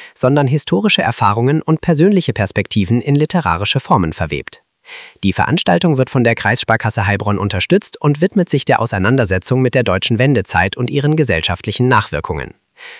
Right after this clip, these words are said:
Schulzes Ansatz verbindet individuelle Erinnerungen mit dem größeren historischen Kontext der deutschen Wiedervereinigung. Artikel fünf.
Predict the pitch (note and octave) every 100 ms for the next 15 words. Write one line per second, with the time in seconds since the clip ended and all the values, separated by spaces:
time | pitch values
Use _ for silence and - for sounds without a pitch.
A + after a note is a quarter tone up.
0 | - - F#2 - - A#2+ F3+ G3 - D#3
1 | C#3 C3+ A#2+ D#3+ F#3+ E3 C#3 G2 G#2+ E2+
2 | F#2 G#2+ A#2 C#3 D#3 D#3 D3+ C#3+ C#3 F#3+
3 | F#3+ E3 C#3 C3 A#2 G#2 A2 B2 G2 F2+
4 | G2 - - C#3+ E2 - A#2+ B2+ F#2 -
5 | - D#2 E2 C2+ - _ _ _ _ -
6 | - - - A#2+ - F2+ D#3 D#3 D2 -
7 | -